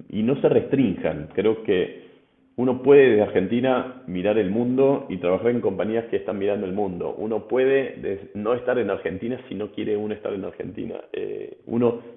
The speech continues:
tiene que poder entender qué es lo que uno quiere hacer y me parece que es importante, em, volar, ¿no? Eh, y, y, y, y soñar en ese sentido. Y creo que el, eh, el tercer punto es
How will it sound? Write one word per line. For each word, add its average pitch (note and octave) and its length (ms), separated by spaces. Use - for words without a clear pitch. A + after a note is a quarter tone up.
tiene C#3 240
que C3 80
poder A2+ 240
entender A2 480
qué B2+ 120
es A#2+ 40
lo A2 140
que G2+ 60
uno G#2 140
quiere G2+ 180
hacer A2 320
y F#2 140
me F#2+ 100
parece G2+ 320
que G2+ 80
es G2 100
importante, G2 1080
em, F2 300
volar, F2 600
¿no? G2+ 280
Eh, F2 240
y, F2+ 60
y, F2 840
y, F#2+ 60
y F2 140
soñar F#2 300
en F#2 100
ese - 240
sentido. F2 380
Y G#2+ 100
creo D3 220
que - 80
el, A2+ 240
eh, G2 320
el F#2+ 160
tercer A#2+ 380
punto C3+ 420
es G#2+ 180